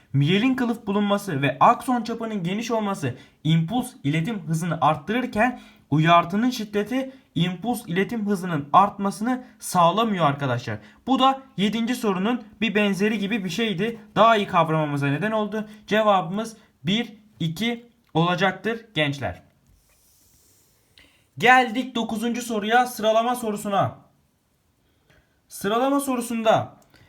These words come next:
bir nöronun akson gövdesindeki uyarının diğer nörona iletim sürecinde olayların gerçekleşme sırası hangisinde verilmiştir? Sinapslarda nörotransmitter maddelerin salınımı, dendritlerden uyarımın alınması,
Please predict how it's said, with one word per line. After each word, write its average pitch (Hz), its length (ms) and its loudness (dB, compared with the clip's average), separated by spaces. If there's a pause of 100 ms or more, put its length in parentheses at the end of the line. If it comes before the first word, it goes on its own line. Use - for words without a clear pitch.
(220)
bir 240 300 4
nöronun 240 540 2
akson 262 500 4
gövdesindeki 240 720 0
uyarının 214 600 2 (240)
diğer 214 440 4
nörona 226 600 0
iletim 190 560 2
sürecinde 170 920 0 (580)
olayların 233 640 4
gerçekleşme 254 720 2
sırası 254 300 0
hangisinde 247 520 0
verilmiştir? 196 600 -2 (280)
Sinapslarda 262 760 2
nörotransmitter 254 840 2
maddelerin 226 480 2
salınımı, 156 500 -2 (320)
dendritlerden 208 880 4
uyarımın 175 460 0
alınması, 240 640 -2